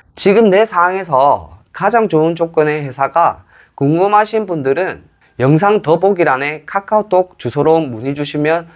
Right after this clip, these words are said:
분석해서 안내드리도록 하겠습니다. 오늘 소개해드린 팁들을 통해서 여러분들께서는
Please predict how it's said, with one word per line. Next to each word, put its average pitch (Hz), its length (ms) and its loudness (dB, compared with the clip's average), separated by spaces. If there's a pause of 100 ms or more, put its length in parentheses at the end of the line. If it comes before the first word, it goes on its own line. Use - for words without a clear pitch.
(200)
분석해서 175 760 0 (160)
안내드리도록 139 920 0
하겠습니다. 104 600 -6 (360)
오늘 247 320 4
소개해드린 160 640 -2
팁들을 160 460 -2
통해서 131 480 -2 (180)
여러분들께서는 151 1300 -2